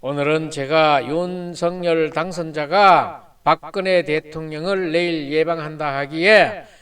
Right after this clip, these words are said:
거기에 따른 꼭 필요한 여섯 가지 예상 질문 요지를 뽑아봤는데 대답은 여러분들이 만드십시오. 예, 오늘 논평은 여기서 마치겠습니다. 내일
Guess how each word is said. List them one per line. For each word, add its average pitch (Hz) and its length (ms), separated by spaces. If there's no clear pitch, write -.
거기에 185 560
따른 170 480
꼭 277 320
필요한 208 540
여섯 208 280
가지 175 420
예상 170 460
질문 160 500
요지를 160 460
뽑아봤는데 135 1040
대답은 202 760
여러분들이 147 1000
만드십시오. 117 680
예, 110 340
오늘 147 560
논평은 131 760
여기서 156 680
마치겠습니다. - 800
내일 143 640